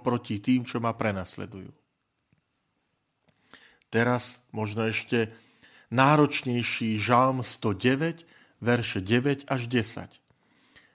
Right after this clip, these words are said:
Jeho deti nech ostanú sirotami a vdovou jeho manželka. Jeho synovia nech sa voslep túlajú a nech žobrú.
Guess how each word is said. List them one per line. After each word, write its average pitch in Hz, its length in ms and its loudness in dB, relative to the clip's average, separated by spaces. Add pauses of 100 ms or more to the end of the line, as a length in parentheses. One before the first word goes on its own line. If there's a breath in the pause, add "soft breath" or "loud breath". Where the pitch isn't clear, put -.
(140 soft breath)
Jeho 120 320 4
deti 127 320 4
nech 123 160 2
ostanú 127 480 2
sirotami 113 800 4
a 120 80 4
vdovou 139 560 6
jeho 139 160 4
manželka. 113 720 -2 (480 loud breath)
Jeho 117 320 6
synovia 135 560 4
nech 127 240 0
sa 120 160 4
voslep 127 640 4
túlajú 135 560 4
a 127 80 0
nech 123 240 -2
žobrú. 110 560 2